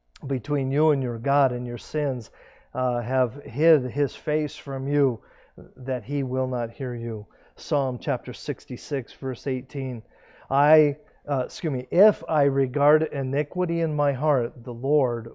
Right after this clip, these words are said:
will not hear me." The word iniquity here is a, is a really, really interesting word. <clears throat> Excuse me. My understanding, okay, well, the, okay, the, the word iniquity literally means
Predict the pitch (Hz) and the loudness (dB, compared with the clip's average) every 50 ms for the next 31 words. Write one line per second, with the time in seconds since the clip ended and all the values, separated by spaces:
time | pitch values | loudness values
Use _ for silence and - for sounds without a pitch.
0 | - 117 123 127 139 139 135 135 127 127 123 127 127 117 117 - 139 131 131 123 | -14 -10 -6 -4 -2 -2 -2 -4 -4 -4 -4 -4 -4 -6 -8 -10 -8 -8 -8 -8
1 | 120 117 110 107 104 _ _ _ _ _ - - _ _ _ - 170 180 240 294 | -10 -10 -12 -12 -16 _ _ _ _ _ -20 -20 _ _ _ -2 -2 0 0 0
2 | 294 254 175 147 135 151 175 196 190 - 156 135 120 123 120 123 113 104 135 135 | 0 0 0 0 2 2 2 0 0 -2 -4 -4 -4 -4 -6 -6 -8 -6 -6 -4
3 | 131 127 127 117 - - - - _ - 139 135 120 123 120 117 - 120 127 120 | -2 -2 -4 -4 -8 -14 -20 -18 _ -6 -6 -6 -4 -4 -6 -6 -6 -10 -10 -10
4 | 123 120 120 120 127 147 180 226 240 226 208 151 131 131 151 160 156 147 139 139 | -8 -10 -10 -10 -6 -2 -2 0 0 0 -2 -2 -2 -4 -4 -4 -2 -2 -2 -2
5 | 139 143 139 135 135 135 131 - - 127 120 120 120 127 131 123 113 107 - _ | -2 -2 -2 -2 -2 -2 -4 -6 -8 -8 -8 -6 -4 -4 -4 -4 -4 -6 -12 _
6 | - - _ _ _ _ _ - - 202 262 - - - - 403 466 466 - - | -20 -20 _ _ _ _ _ -4 0 2 2 2 6 10 12 12 12 12 12 12
7 | 294 254 180 139 131 - - - _ _ - - 330 285 220 139 117 104 - - | 12 12 12 10 6 -2 -8 -16 _ _ -2 0 2 2 2 2 0 -4 -8 -2
8 | 143 156 185 190 160 120 110 - _ _ _ _ _ _ _ _ _ _ _ _ | 2 2 4 4 2 0 -2 -6 _ _ _ _ _ _ _ _ _ _ _ _
9 | _ _ _ _ - _ - - - - - - - _ 139 143 147 160 202 233 | _ _ _ _ -20 _ -20 -20 -20 -20 -20 -20 -16 _ -2 2 4 4 6 6
10 | 220 156 - - - 190 190 202 180 139 127 127 135 147 151 156 151 - 180 160 | 6 4 2 0 0 4 4 4 4 2 0 -2 -2 -2 -2 0 2 4 4 4
11 | 143 - - - - _ 180 190 196 190 - 175 180 175 170 175 - 190 175 147 | 2 0 -6 -16 -4 _ 8 8 8 8 6 4 2 2 2 2 4 4 4 6
12 | 135 160 170 151 147 160 175 226 285 254 233 180 170 175 185 - - 160 151 143 | 4 2 0 2 2 2 2 2 4 4 4 4 6 4 4 4 4 2 4 4
13 | 139 143 139 143 160 190 202 233 240 226 226 220 208 185 156 143 135 131 123 123 | 4 4 4 6 6 6 6 6 6 4 4 4 4 4 2 2 2 0 0 -2
14 | 131 147 143 - - | -4 -6 -6 -10 -14